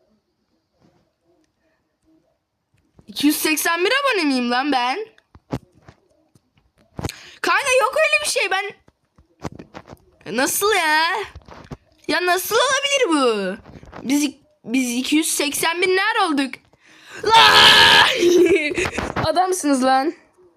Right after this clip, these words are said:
Ananı. Ya oğlum sen niye geliyorsun ya? <laughs> Tek attım. Arkadaşlar ya bilemedik. Neyse bunlar ne oğlum? Hiçbir bok yok değil mi?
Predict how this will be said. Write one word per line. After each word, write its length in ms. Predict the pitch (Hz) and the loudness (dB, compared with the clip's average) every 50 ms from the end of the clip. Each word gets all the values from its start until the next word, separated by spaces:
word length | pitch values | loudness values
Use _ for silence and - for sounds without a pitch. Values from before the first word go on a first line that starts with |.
| _ _ _ _ _ _ _ _ _ _ _ _ _ _ _ _ _ _ _ _ _ _ _ _ - | _ _ _ _ _ _ _ _ _ _ _ _ _ _ _ _ _ _ _ _ _ _ _ _ -6
Ananı. 400 | 196 196 196 196 196 214 - - _ _ _ _ _ _ | -4 -2 -2 -2 -2 -4 -6 -10 _ _ _ _ _ _
Ya 160 | - 208 202 233 | 0 0 0 2
oğlum 200 | 240 214 233 240 | 2 0 0 0
sen 300 | - 269 285 294 269 262 | 0 0 0 2 2 2
niye 140 | 294 349 | 2 2
geliyorsun 460 | 339 320 277 240 214 220 - - - 196 | 2 2 2 2 2 0 0 -2 -4 -2
ya? 420 | 185 180 180 175 175 170 190 247 - _ _ _ _ _ _ _ _ - | -2 -2 0 -2 -2 -4 -6 -8 -12 _ _ _ _ _ _ _ _ -16
<laughs> 380 | - _ _ _ _ - _ | -16 _ _ _ _ -10 _
Tek 420 | - 269 330 311 226 - 320 320 330 | 2 4 4 4 2 2 0 0 2
attım. 400 | 302 - - - 311 262 240 - - - _ - - - - _ _ _ _ _ _ _ - - - - - - _ _ _ - - | 0 -2 0 0 0 0 0 -4 -12 -20 _ -20 -20 -20 -20 _ _ _ _ _ _ _ -20 -20 -18 -20 -20 -20 _ _ _ -10 -4
Arkadaşlar 760 | - 226 226 233 254 302 - 381 370 359 - - 285 240 226 | -2 0 0 0 0 0 0 0 0 0 -2 -2 0 0 2
ya 200 | 220 220 220 226 | 2 0 0 0
bilemedik. 420 | 240 262 294 285 233 202 - - | 0 0 0 0 -2 -4 -6 -8
Neyse 360 | - 202 247 - - 240 208 208 | -4 -4 -4 -4 -4 -6 -4 0
bunlar 360 | 226 240 247 247 262 330 294 | 0 2 2 2 0 0 0
ne 40 | 233 | 0
oğlum? 680 | 220 247 285 311 311 302 285 254 226 202 196 214 233 - _ _ _ _ _ _ _ - - _ _ - - - - _ _ _ - - - - _ _ | 2 2 4 4 4 4 4 4 2 2 0 -2 -6 -10 _ _ _ _ _ _ _ -14 -14 _ _ -20 -18 -18 -20 _ _ _ -16 -16 -16 -20 _ _
Hiçbir 360 | - 311 - - 247 233 226 | -4 -4 0 0 2 2 2
bok 200 | 247 - - 269 | 0 0 0 -2
yok 240 | 254 240 240 - - | -2 -2 -2 -4 -2
değil 120 | 254 226 | 0 0
mi? 100 | 180 196 | 0 -2